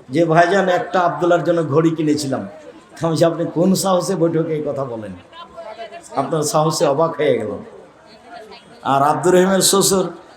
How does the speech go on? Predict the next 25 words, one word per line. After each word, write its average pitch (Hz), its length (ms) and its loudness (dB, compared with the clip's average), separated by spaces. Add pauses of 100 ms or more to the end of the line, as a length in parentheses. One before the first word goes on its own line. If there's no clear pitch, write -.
(120)
আর 160 140 2
আব্দুর 165 340 2
রহমানের 170 420 2
শ্বশুর, 160 560 0
ও, 156 180 -4
ও, 170 320 0
ও, - 40 0 (140)
এ 170 80 -4
ধারে 151 300 0
কাছে 143 260 -6
না 139 120 -6
এগুলো, 131 280 -6 (100)
তারা 147 140 -4
কিছু 131 340 -10
বলেন, 110 340 -12 (3500)
নিজেরাই 208 560 4
আশঙ্কা 185 540 2
করে 151 280 0
চলে। 113 280 -4 (3250)
টিকটিকি 196 520 0
মারা 190 320 4
যাবে? 185 480 2
জি, 175 140 0
মারতে 180 400 2
হবে। 151 240 0